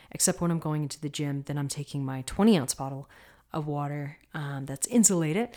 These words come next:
from comba, so the Colorado Mountain Biking Association, and I refill that throughout the day. So that's just me. That's just what works for me. But hopefully, hopefully, some of these tips have been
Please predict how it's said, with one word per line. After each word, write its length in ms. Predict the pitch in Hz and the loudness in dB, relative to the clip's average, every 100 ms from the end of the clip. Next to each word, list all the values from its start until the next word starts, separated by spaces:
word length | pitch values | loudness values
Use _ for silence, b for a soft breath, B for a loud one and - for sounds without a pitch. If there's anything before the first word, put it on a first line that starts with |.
| B B - | B B -10
from 260 | - 160 | -4 -2
comba, 560 | 151 294 247 196 214 254 - | 2 4 6 6 4 0 -8
so 220 | - 175 | -4 -4
the 60 | 160 | -4
Colorado 420 | 180 165 160 156 | -2 -2 -2 -2
Mountain 240 | 151 - | -4 -4
Biking 340 | 151 147 151 147 | -6 -6 -6 -4
Association, 680 | - 147 - 139 143 147 - B B B B | -2 -2 -6 -6 -4 -6 -8 B B B B
and 400 | - 156 151 147 - | -4 -2 0 -2 -4
I 160 | 156 160 | -2 0
refill 400 | 160 170 - 147 | 0 -2 -4 -4
that 220 | 139 139 | -4 -6
throughout 220 | 151 - | -8 -12
the 60 | - | -12
day. 240 | - - _ | -16 -16 _
So 360 | 208 - 160 160 | -2 0 0 -2
that's 200 | 190 208 | -2 0
just 160 | 233 220 | 0 2
me. 160 | 208 202 | 2 2
That's 220 | 190 - | 0 -2
just 180 | 190 - | -2 -2
what 140 | 151 | -4
works 220 | 165 - | -4 -6
for 80 | - | -4
me. 100 | 156 | -4
But 180 | 143 - | -4 -10
hopefully, 760 | - 220 262 262 196 170 175 b b b b b _ - | -4 -2 0 2 2 2 -2 b b b b b _ -12
hopefully, 640 | 185 311 - 226 151 180 _ _ | -6 -4 0 2 2 -4 _ _
some 200 | - 214 | 0 0
of 80 | 208 | 2
these 220 | 220 202 | 0 0
tips 300 | - 190 190 | -2 -4 -2
have 180 | 175 - | -4 -4
been 280 | 165 165 | -2 -2